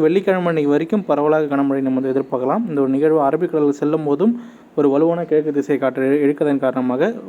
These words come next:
ஒரு தமிழ்நாட்டுக்கு ஒரு பரவலான மழை நம்ம வந்து கொடுக்குங்கிறத சொல்லலாம். தென் மாவட்டங்களை பொறுத்த வரைக்கும் இந்த ஒரு நிகழ்வு once வந்து பார்த்தீங்கன்னா அந்த கிராஸ் ஆகும்போது ஒரு பதிமூணாம் தேதி வந்து பார்த்தீங்கன்னா ஒரு பரவலான மழை நம்ம வந்து எதிர்பார்க்கலாம். இந்த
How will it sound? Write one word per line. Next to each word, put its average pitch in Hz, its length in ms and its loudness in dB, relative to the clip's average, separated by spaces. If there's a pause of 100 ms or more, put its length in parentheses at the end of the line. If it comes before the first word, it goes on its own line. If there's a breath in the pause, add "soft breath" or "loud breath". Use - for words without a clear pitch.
ஒரு 131 140 0 (760 loud breath)
தமிழ்நாட்டுக்கு 175 520 0 (120)
ஒரு 156 140 2
பரவலான 151 460 0
மழை 139 200 2
நம்ம 127 160 -2
வந்து 131 140 -4
கொடுக்குங்கிறத 139 540 0
சொல்லலாம். 127 320 -4 (140)
தென் 175 180 0
மாவட்டங்களை 185 560 2
பொறுத்த 160 240 0
வரைக்கும் 160 320 0
இந்த 156 140 0
ஒரு 143 120 0
நிகழ்வு 165 380 2 (160)
once 156 160 -6
வந்து 147 140 -2
பார்த்தீங்கன்னா 151 260 0
அந்த 143 100 0 (520 loud breath)
கிராஸ் 160 320 0
ஆகும்போது 139 420 0 (160)
ஒரு 135 180 0
பதிமூணாம் 160 460 -2
தேதி 147 180 -2 (140)
வந்து 147 140 -4
பார்த்தீங்கன்னா 143 340 -2
ஒரு - 140 -4
பரவலான 143 440 0
மழை 147 140 0 (100)
நம்ம 143 160 -6
வந்து 135 160 0
எதிர்பார்க்கலாம். 139 520 -2
இந்த 170 100 -2